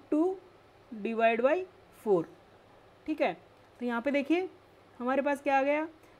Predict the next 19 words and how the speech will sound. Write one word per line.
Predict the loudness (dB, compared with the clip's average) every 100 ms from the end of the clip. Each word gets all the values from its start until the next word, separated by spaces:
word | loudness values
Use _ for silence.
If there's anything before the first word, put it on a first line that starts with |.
| -6
माइनस | -2 0 -2 -2
सिक्स | -4 -4
प्लस | -8 -6 -4
वन, | -4 -4
तो | -2
यहाँ | -4 -4
पे | -4
क्या | -2
बचेगा, | -2 -2 -4 -4
Minus | -4 -4 -6
का | -4
five | -6 -2 -2 -2 -4 -18 -20 -20 -20 -18 -8
divide | -2 2 4 4 4
by | 2 0 -8 -18 -20 -20 -8
two | -2 0 0 -2 -8 -20 -20 -20 -20 -20 -20 -20 -20 -10
रूट | -2 -2 -2 -2
टू, | 0 -2 -6 -20 -20 -20 -20 -20 -20 -20 -20 -20 -20 -20 -20 -20 -20 -20 -20 -20 -20 -20 -20 -20 -8
ठीक | 0 2
है। | 2